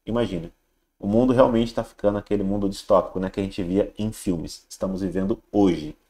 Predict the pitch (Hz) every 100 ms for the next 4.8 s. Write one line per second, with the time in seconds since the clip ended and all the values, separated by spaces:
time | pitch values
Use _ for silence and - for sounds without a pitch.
0 | _ _ _ _ _ - 107 104 95 113
1 | 117 135 135 110 - - 120 113 117 101
2 | 107 104 104 98 - 104 101 - - 95
3 | 95 92 - - - - _ _ _ _
4 | _ _ 101 98 95 95 90